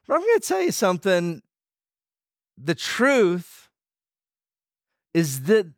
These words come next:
is that this is the exact same battle that is fought within us every single day.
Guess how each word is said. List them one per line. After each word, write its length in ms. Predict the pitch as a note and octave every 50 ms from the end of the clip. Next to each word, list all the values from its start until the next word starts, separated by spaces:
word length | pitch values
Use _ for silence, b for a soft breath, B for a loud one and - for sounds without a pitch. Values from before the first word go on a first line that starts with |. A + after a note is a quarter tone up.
| _ _ _ _ _ _ _
is 160 | - E3+ C3+
that 300 | E3 E3+ D3+ D3 C3+ C3
this 360 | D3 A3+ B3+ C#4+ C4 - -
is 260 | - - F#3 F3 D3
the 200 | C#3+ E3+ F3 D#3
exact 880 | C#3+ D3 C3+ B2 C#3+ B2 A2+ F#3 F#3+ G3 G#3 A3 A3 - _ - - - _ _ _ _
same 840 | _ - - - - - G3 F3 E3+ E3+ E3+ E3+ F3 F3 F3 E3+ D3+ - _ _ _ _ _ _ _ _ _ _ _ A2+
battle 760 | A2 G#2 G2+ D3 D3 D#3 D#3+ D#3 C#3+ A2+ F#2 F2 G2 G2 - _ _ _ _ _ _ b b b b b b b b b b b _ _ _ _
that 180 | C#3 E3+ F3 F3
is 220 | F3 E3 B2 -
fought 800 | - - - _ - F#3 F#3 G3 G#3+ G#3+ G#3 F#3 - - - - - _ _
within 760 | D3 C#3+ D#3 D#3 - - - F3 F#3 F#3+ F#3+ F#3+ F#3 F#3 D3+ - _ _ _ _ _ _ _ _ -
us 680 | E3 F3 D#3 A#2 G#2 G2 - - - - - - - - _ _ _ _ _ _ _ _ -
every 640 | D3 D3 D#3 C#3+ B2 C3 C3+ C#3+ D3 D3 C#3+ C#3 B2 - _
single 840 | _ - - - - C#3 C3 A#2+ A#2+ A2+ A2 A2+ A2 G#2+ G#2 G2+ F#2 - _ _ _ G2+
day. 400 | F#2+ G#2 F2 D2+ - - -